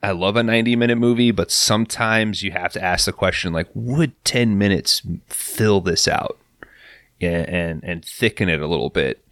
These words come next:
And Dan, even your point about, like, the deleted scenes, like,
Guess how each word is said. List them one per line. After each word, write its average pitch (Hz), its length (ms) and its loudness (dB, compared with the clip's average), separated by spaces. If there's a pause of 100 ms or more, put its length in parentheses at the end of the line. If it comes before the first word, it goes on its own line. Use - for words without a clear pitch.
(440)
And 82 600 -4 (1000)
Dan, 104 240 0
even 95 240 0
your 87 120 0
point 90 340 2
about, 85 220 2
like, 90 220 -2
the 95 100 -2
deleted 87 440 0
scenes, 85 640 0 (120)
like, 73 260 -8